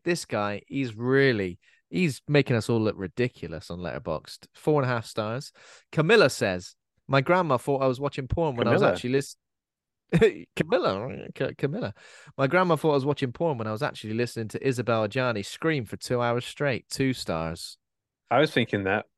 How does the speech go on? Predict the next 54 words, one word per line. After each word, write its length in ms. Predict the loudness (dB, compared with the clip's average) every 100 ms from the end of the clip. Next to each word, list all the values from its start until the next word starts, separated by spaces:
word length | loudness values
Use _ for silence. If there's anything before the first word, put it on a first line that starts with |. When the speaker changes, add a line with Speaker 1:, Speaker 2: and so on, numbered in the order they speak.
| _ _ -4
Speaker 2:
that 320 | 2 2 0
scene, 600 | 0 0 0 -2 -6 -10 _ _ _ _
like, 240 | 2 2 4
you 80 | 2
know, 120 | 2
when 100 | 2
you, 80 | 0 -6 _ _ _ -10 -4 0
as 180 | 2 2
Speaker 1:
Oh. 40 |
Speaker 2:
we 140 | 2 2
watch 400 | 2 0 -6 -12 -14
horror 300 | -4 0 2
movies 280 | 0 -4 -6
or, 160 | -4 -2
like, 160 | -4 -8 _
random 240 | -4 -2 0
movies, 180 | -2
there's 120 | 0 0
always 180 | 0
a 40 | 0
sex 280 | 0 -2 -2
scene 160 | -4
and 80 | -2
someone 260 | -2 -2 0
walks 260 | -4 -4
in 60 | -2
at 20 |
the 100 | 0
wrong 160 | -2 -2
time. 420 | -2 -2 -4 -12 _ _ _ _ -10
Speaker 1:
Yeah. 220 | -6 -6 2
Speaker 2:
I 260 | 4 4
think 300 | 2 -2 0
it'd 140 | -2 0
be 160 | 0
worse 480 | -2 2 4 4 0
if 80 | -6
they 80 | -6
came 300 | 0 0 0
into 180 | -4 -2
what, 180 | -2 -2
and 140 | -4 2
they 60 |
were 40 | 4
like, 160 | 4
"What 100 | 4
are 40 | 0
you 80 |
watching 240 | 0 -2 -4
when 220 | -4 -6
you 80 | -8
saw 300 | -4 -2 0
this 260 | 0 -2 -2
film?" 320 | -6 -8 -10